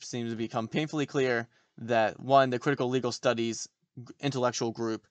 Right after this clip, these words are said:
wasn't gonna really fight for diversity, and when it became clear that Harvard Law School in general wasn't seeming to pay too much attention or to care, well, this group of people who were disgruntled with everything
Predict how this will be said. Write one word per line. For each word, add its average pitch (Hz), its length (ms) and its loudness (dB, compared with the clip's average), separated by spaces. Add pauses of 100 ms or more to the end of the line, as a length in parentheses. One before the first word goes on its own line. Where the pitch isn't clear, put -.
(260)
wasn't 139 280 2
gonna 131 200 2
really 120 420 2
fight 127 440 4 (340)
for 131 260 2
diversity, 143 640 2 (280)
and 131 140 2
when 147 120 6
it 143 60 2
became 139 300 0
clear 139 580 2 (240)
that 120 160 4
Harvard 123 360 8
Law 143 260 6
School 127 320 0
in 123 120 -2
general 127 480 0 (600)
wasn't 131 440 2
seeming 139 280 0
to 123 60 -4
pay 123 420 2 (300)
too - 140 -2
much 143 200 4
attention 135 360 -2
or 123 80 -4
to 113 140 -6
care, 151 360 2 (1000)
well, 117 300 0 (380)
this 127 200 -2
group 165 160 0
of 139 80 -8
people 170 260 0
who 135 100 0
were 123 140 0
disgruntled 160 560 0
with 127 140 0
everything 139 420 0